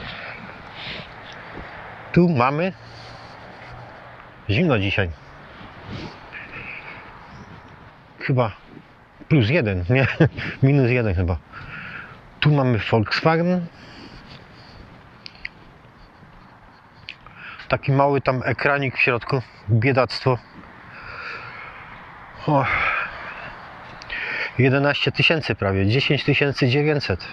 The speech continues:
Przebiegu sto dziewięćdziesiąt tysięcy.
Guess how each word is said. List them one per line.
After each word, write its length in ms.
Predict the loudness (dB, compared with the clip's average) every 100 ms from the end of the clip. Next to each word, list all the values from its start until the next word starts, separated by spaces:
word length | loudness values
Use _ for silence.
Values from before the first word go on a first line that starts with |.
| -16 -20 -20 -20 -18 -16 -14 -14 -16 -18 -18 -16 -2
Przebiegu 480 | 2 4 4 4 2
sto 200 | 4 2
dziewięćdziesiąt 580 | 4 2 2 2 2
tysięcy. 560 | 2 2 2 2 0 0